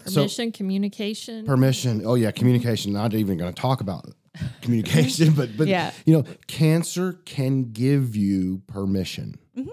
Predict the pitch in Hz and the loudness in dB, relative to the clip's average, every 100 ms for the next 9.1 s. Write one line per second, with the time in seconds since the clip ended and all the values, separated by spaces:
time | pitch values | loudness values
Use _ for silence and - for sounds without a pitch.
0 | - _ _ _ _ _ _ _ _ _ | -14 _ _ _ _ _ _ _ _ _
1 | 107 113 113 110 104 107 117 120 123 147 | -2 2 2 2 0 -2 2 4 4 4
2 | 147 147 143 135 139 - 120 123 123 123 | 4 4 2 2 0 2 2 2 0 -2
3 | - 110 101 101 107 101 101 98 113 101 | -4 -2 0 0 -2 -2 -4 -4 -4 -4
4 | 98 98 101 104 104 107 113 104 87 - | -4 -2 0 0 0 0 0 -2 -2 -4
5 | 107 120 - 190 107 110 101 110 95 - | -6 -6 -12 -8 -6 -4 0 0 0 0
6 | 110 98 113 107 107 104 - 110 120 135 | 0 0 -2 0 -2 -2 0 0 2 2
7 | 131 - 117 104 92 107 123 131 143 139 | 0 -4 -8 -6 -6 -6 -4 -2 0 0
8 | 143 - 131 127 120 123 123 120 117 117 | -2 -6 -8 -6 -6 -6 -6 -4 -4 -6
9 | - | -10